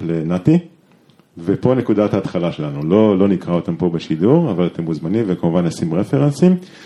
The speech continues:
ובגדול השאלה היא, האם קלאוד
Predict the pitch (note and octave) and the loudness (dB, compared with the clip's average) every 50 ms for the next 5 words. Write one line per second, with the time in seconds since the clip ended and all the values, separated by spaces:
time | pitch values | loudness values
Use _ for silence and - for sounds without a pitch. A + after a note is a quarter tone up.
0 | - - - G#2+ A2 B2+ B2 D#3 E3+ G#3+ A3 G3+ F#3 - - D#3+ D3 D3+ D#3 D3+ | -20 -6 -4 -2 0 2 2 4 4 6 6 4 4 4 4 4 6 6 6 6
1 | D3 C3+ B2+ C3 B2+ B2 B2 A#2+ A#2+ B2 B2 - - - _ _ _ _ _ _ | 4 4 4 4 4 4 4 2 2 0 -4 -8 -14 -20 _ _ _ _ _ _
2 | _ _ _ - G#2 G2 A2 C3+ C#3 C3+ C3+ - - G#2+ G#2 G#2 G#2+ G2+ | _ _ _ -2 0 4 4 4 4 4 2 0 0 2 4 4 4 4